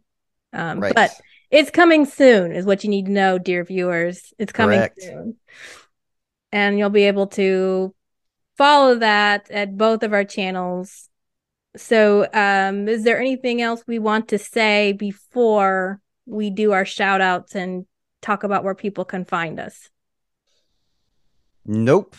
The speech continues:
Speaker 2: I'm
Speaker 1: Nope.
Speaker 2: ready for that time, man.
Speaker 1: <laughs> You're ready for, uh, after <laughs> we've gone almost three and a half hours, you're ready to wrap this up?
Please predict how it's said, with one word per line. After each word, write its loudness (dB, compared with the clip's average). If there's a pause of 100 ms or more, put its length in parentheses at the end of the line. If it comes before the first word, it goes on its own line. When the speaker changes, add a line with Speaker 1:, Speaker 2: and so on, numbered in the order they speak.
(160)
Speaker 2:
I'm -2
Speaker 1:
Nope. -2
Speaker 2:
ready 2
for -10
that -6
time, -2
man. 2 (100)
Speaker 1:
<laughs> -2
You're 4
ready 4
for, 0
uh, -4
after 0
<laughs> -4
we've 2 (200)
gone -4
almost -4 (460)
three 4
and 0
a 2
half 2
hours, 4
you're 2
ready 2
to 0
wrap -4
this -6
up? 2